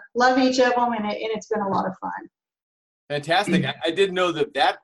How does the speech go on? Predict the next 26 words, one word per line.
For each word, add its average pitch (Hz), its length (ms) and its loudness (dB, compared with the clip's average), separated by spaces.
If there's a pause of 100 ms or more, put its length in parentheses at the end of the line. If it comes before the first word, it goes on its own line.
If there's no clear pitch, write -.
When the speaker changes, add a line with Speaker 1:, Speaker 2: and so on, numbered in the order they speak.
Speaker 2:
part 151 180 -2
of 139 60 -6
the 135 80 -4
expansion 135 560 -8
of 117 120 -8
your 110 120 -10
family, 147 460 -8
so 113 440 -8 (480)
that's 143 200 -4
interesting. 180 400 -6
We 196 160 -2
have 285 180 0
thirteen 123 400 -4
grandkids, 101 440 -12
so 123 160 -10
we 123 100 -8
Speaker 1:
Yeah. 143 260 -2
Speaker 2:
def-, 151 200 -4
def - 0 -
have 151 300 0
one 170 200 0
more 175 220 0
thing 196 220 -2
in 151 120 -6
common, 165 320 -2
right? 104 280 -4